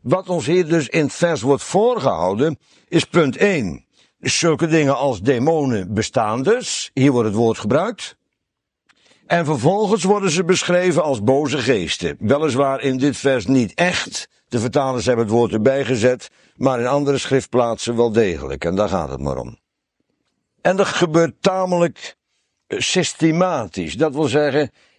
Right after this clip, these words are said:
bijna altijd in schriftplaatsen waar over demonen gesproken wordt, waar de term voorkomt, wordt ook de term boze geesten gebruikt.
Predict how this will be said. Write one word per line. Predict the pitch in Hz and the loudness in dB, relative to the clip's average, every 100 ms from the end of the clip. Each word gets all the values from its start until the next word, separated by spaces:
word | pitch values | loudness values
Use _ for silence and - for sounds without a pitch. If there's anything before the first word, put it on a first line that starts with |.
| _ | _
bijna | 139 120 185 220 | -4 -2 0 0
altijd | 214 214 175 139 123 143 - _ _ | -2 -2 0 0 0 -2 -8 _ _
in | 160 165 | 0 0
schriftplaatsen | - 180 - 151 143 135 151 | 2 0 2 0 0 -2 -2
waar | 135 127 | -2 0
over | 127 127 113 120 | 0 2 2 2
demonen | 120 117 131 131 120 | 2 4 2 0 0
gesproken | 101 - 131 135 147 | -2 0 2 2 2
wordt, | 196 165 | 0 0
waar | 135 | -2
de | 92 - | -2 -2
term | 156 143 160 | 0 0 -2
voorkomt, | 139 175 175 180 190 - - _ | -2 0 0 -2 -2 -4 -14 _
wordt | 131 147 110 | 2 2 2
ook | 175 196 180 | 0 0 0
de | 196 | 0
term | - 180 180 | 0 0 -2
boze | 165 180 170 175 | 0 0 0 -2
geesten | 151 190 165 - 123 | -2 -2 -2 -2 0
gebruikt. | 107 101 104 131 - | 2 2 0 -2 -8